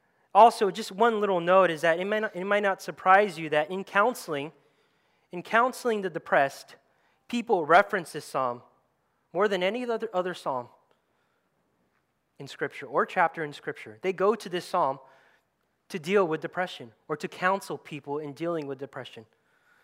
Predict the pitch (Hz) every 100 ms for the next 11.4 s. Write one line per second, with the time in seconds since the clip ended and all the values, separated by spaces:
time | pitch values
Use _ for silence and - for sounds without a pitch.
0 | _ _ _ _ _ _ - 220 226 220
1 | 254 233 170 - 196 190 165 190 180 _
2 | _ _ _ _ _ _ _ _ 156 147
3 | 196 202 196 156 143 165 160 151 147 -
4 | 139 135 151 147 175 196 - 160 131 117
5 | _ _ _ _ _ _ _ _ _ _
6 | - 160 185 180 160 156 147 180 175 165
7 | 180 170 156 139 139 - 175 190 - -
8 | 190 170 - - _ _ _ _ _ _
9 | _ _ - 160 156 151 - 170 160 -
10 | _ - - 143 117 - - 170 175 -
11 | - 214 160 -